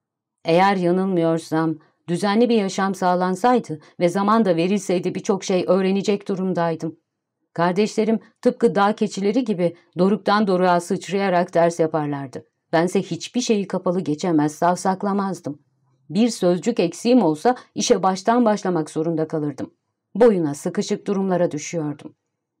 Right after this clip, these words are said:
Daha önce öğrendiklerimi iyice sindiremeden yeni şeyler öğrenmem gerekiyordu. Ben yerimde sayıyordum. Bu yüzden bugün yaşamamın neşesi ve aynı zamanda dayanağı olan müzikten beni nefret ettirdiler.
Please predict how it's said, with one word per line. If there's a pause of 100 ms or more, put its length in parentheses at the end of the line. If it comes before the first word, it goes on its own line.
(240)
Daha
önce
öğrendiklerimi
iyice
sindiremeden (220)
yeni
şeyler
öğrenmem
gerekiyordu. (420)
Ben
yerimde
sayıyordum. (400)
Bu
yüzden (260)
bugün
yaşamamın
neşesi (260)
ve
aynı
zamanda
dayanağı
olan
müzikten (140)
beni
nefret
ettirdiler.